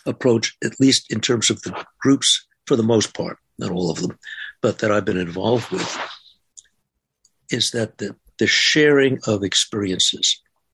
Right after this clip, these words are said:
the sharing of questions, the sharings of, uh,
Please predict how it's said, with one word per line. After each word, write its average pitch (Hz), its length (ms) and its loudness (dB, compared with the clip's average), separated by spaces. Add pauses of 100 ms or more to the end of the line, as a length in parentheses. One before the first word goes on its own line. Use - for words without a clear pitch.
(140)
the - 80 -2
sharing 127 460 2
of - 140 -8
questions, - 760 -6 (380)
the 104 60 -4
sharings 107 800 2
of, - 300 -10 (920)
uh, 92 380 -4